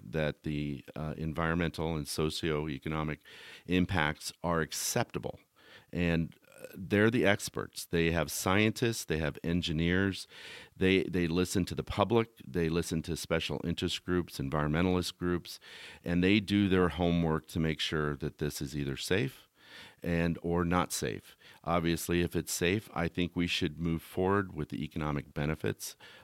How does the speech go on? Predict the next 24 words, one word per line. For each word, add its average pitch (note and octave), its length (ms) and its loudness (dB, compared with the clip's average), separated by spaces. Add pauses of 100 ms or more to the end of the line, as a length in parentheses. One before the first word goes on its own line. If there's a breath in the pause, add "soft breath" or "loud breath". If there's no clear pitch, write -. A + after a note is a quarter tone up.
of D#2 140 -4
having E2 320 2
the D2+ 60 -2
project D#2 520 -2
completed. C2+ 480 -6 (360 loud breath)
If D#2 160 -6
they E2+ 140 0
come F#2+ 220 -2
back F#2+ 260 2
and E2+ 100 -2
they F2 80 0
say F#2 240 0
it's F#2 200 -2
not F#2+ 240 2
safe, A#2 420 0 (460 loud breath)
then G2 300 6
we G2+ 100 8
need G2+ 200 6
to F2+ 60 0
look F#2+ 240 4
at F#2 160 4
other F2+ 240 4
opportunities D#2 1040 0
and, D2+ 300 -2